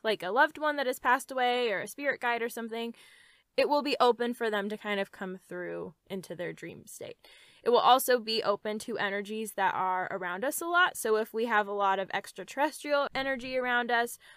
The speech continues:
or an energy latch on of sorts, it'll also be open to them. We have already, in a way, invited them, even if it's unconsciously, into our space. So then they have access to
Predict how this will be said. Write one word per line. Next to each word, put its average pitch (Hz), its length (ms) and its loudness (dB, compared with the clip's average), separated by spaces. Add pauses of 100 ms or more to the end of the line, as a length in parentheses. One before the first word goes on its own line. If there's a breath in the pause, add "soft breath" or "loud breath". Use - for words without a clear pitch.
(100)
or 220 220 6
an 208 140 4
energy 233 460 0
latch 226 320 6
on 226 240 0
of 214 100 -6
sorts, 226 440 -2 (180)
it'll 254 280 2
also 226 640 -2
be 202 180 -10
open 165 320 -6
to 156 120 -18
them. - 240 -18 (220)
We 247 140 2
have 233 180 4
already, 226 500 6
in 208 140 -2
a 208 100 -2
way, 190 520 -2 (580)
invited 226 580 4
them, 294 240 2
even 220 260 -4
if 226 120 -6
it's 214 240 -4
unconsciously, 240 920 -8
into 220 520 -2
our 190 380 0
space. 330 540 -4
So 220 220 -2
then 214 160 0
they 214 100 -4
have 208 180 -4
access 180 580 -4
to 165 420 -10